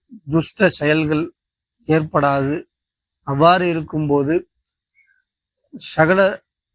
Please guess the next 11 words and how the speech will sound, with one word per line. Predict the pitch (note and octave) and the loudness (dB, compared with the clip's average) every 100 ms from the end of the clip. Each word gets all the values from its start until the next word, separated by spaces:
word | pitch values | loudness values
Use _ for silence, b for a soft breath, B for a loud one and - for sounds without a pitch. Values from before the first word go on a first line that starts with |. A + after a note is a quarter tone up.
| _ D3+ | _ 0
தெய்வ | D#3+ F#3 E3 | 2 4 2
தேவாதிகளும் | D#3 E3+ E3 E3 D#3+ D#3 E3+ A3+ _ | 2 2 2 2 -2 -6 -8 -12 _
உங்க | _ D3 D3 C#3+ | _ -6 -4 -4
வீட்டுல | C#3+ D#3+ F3+ D#3 D#3+ - _ _ | -2 -4 -2 0 0 -4 _ _
குடிகொண்டு | E3 E3 D#3+ D#3 D#3 E3+ G3 - | 2 2 2 0 0 -2 -2 -8
உங்களுக்கு | F3 C3+ C3 B2+ | -6 -4 -6 -10
செல்வ | - D#3+ E3+ | -2 0 2
செழிப்பையும் | D3 D3+ D3+ D#3 D3+ D#3+ G3 F#3 | 0 0 -2 0 0 -2 -6 -6
நிம்மதியான | D3 D#3 D#3+ D3+ D#3 D3+ D#3+ F#3+ | -2 0 0 2 0 0 -2 -4
வாழ்வையும் | C#3+ C#3+ D3 D3 D#3 - _ _ _ _ _ - | -2 -2 0 -2 -4 -8 _ _ _ _ _ -4
அருள்வார்கள் | B2+ D3+ D3+ D3 C#3 D3+ | 0 2 4 2 2 -2